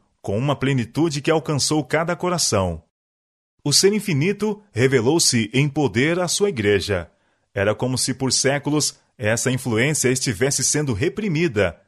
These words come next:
e agora o céu se regozijasse em poder derramar sobre a igreja as riquezas da graça do Espírito. E sob a influência do Espírito, palavras de arrependimento e confissão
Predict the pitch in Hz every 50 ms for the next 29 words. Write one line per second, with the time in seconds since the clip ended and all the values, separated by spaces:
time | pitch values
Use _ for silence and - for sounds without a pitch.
0 | _ _ - 110 113 95 101 113 127 135 143 143 139 - - _ - 113 107 -
1 | - 123 127 131 123 - - 135 123 92 82 135 156 160 170 143 123 147 113 90
2 | 110 127 147 - - - 156 156 143 - _ _ _ - 120 131 135 135 139 135
3 | 113 92 120 123 120 92 113 117 120 120 104 101 101 101 101 98 - - 110 101
4 | 104 127 123 101 104 107 135 147 143 139 156 160 160 160 - _ _ _ _ _
5 | - 117 113 98 98 127 123 - - 139 156 160 131 139 127 117 - - 131 131
6 | 120 90 - 131 143 151 143 - 160 147 139 165 151 - - - 110 101 95 90
7 | - - 98 85 80 - _ _ _ _ _ _ _ _ _ _ _ _ - _
8 | _ - 113 - - 151 143 135 156 165 - - 147 131 143 165 160 - 143 123
9 | 127 139 135 - - - 156 170 180 170 170 180 180 170 175 _ _ _ _ _
10 | - 92 90 95 104 120 135 135 110 104 139 143 127 - 113 120 110 107 - -
11 | 120 113 98 104 104 107 123 147 151 135 - 113 98 - - _ _ _ - 120
12 | 113 - 160 156 - 165 143 - - - 165 180 190 180